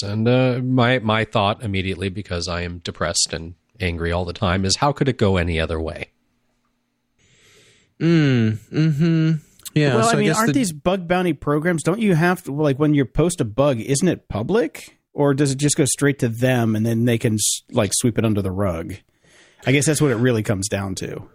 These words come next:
Speaker 1: Mm-hmm.
Speaker 2: Yeah, I, I guess, uh, I guess it depends. I think the point they're making here is that some companies are saying in order to get paid, you have to sign an N D A,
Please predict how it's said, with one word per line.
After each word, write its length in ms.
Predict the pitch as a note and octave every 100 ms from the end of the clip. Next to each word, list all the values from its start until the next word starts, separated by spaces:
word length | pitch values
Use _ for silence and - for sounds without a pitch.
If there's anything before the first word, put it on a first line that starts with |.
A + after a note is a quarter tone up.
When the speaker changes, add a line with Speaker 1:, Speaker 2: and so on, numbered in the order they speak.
| _ _ _
Speaker 1:
Mm-hmm. 240 | G2 E2+ F#2 F2 _ _ - _ _ _ -
Speaker 2:
Yeah, 340 | C#3+ D#3 B2 G#2
I, 280 | A2+ A#2 G#2+
I 180 | - A#2+
guess, 300 | A2+ C3+ C#3 - -
uh, 560 | C3+ A#2+ A2+ A2+ A2 G#2+ - - - - _ _ -
I 80 | A#2
guess 240 | C#3 C3+
it 80 | A#2
depends. 520 | A2+ - C#3 G2+ F#2
I 80 | A2
think 140 | B2
the 80 | G#2+
point 240 | - C3
they're 100 | A#2
making 360 | A2 A2 G#2+ G#2
here 340 | G2 C3+ A2
is 200 | G#2 F#2 -
that 380 | G#2+ G2 F2 - _ - - - - _ _
some 280 | - - B2+
companies 640 | A#2+ A#2 G#2 G#2+ G2+ G2 G#2
are 60 |
saying 320 | - A#2 G#2
in 80 | G#2
order 220 | G#2+ G#2+
to 80 | G#2
get 180 | G2 G#2
paid, 400 | - A#2+ G#2+ G2
you 60 | G#2
have 120 | G2+
to 80 | G#2
sign 340 | - G#2 G#2
an 80 | G2
N 160 | F#2 G2+
D 200 | G2+ A2
A, 420 | A2 F#2+ G2+ G#2+